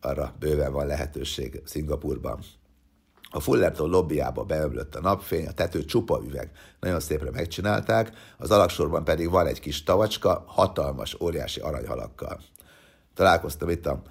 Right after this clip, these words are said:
hotel menedzserasszonyával, és nagyon-nagyon türelmesen, védtelenül, kedvesen végig kalauzolt az épület tervein. A legjobb szobák azok a nyolcadik emeleten vannak, a berendezés kényelmes, és, ö,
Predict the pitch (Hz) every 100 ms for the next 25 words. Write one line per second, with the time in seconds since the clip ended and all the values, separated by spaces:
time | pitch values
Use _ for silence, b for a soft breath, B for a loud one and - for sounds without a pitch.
0 | B 85 85 71 - 85 113 107 101 82
1 | 80 76 78 71 69 57 - - _ 123
2 | 127 110 82 76 71 65 - 104 92 80
3 | 71 76 82 90 87 82 71 65 50 -
4 | - 92 82 69 - 64 65 - B B
5 | 87 104 71 67 73 - - - 92 85
6 | 80 76 76 85 82 80 69 - 78 71
7 | 67 71 73 73 - _ b b b 95
8 | 104 90 82 90 80 76 76 76 85 82
9 | 78 67 76 76 73 60 - - 55 123
10 | 139 92 87 - B B - 95 90 78
11 | 78 76 - 113 113 90 80 76 - -
12 | 82 76 73 - 90 73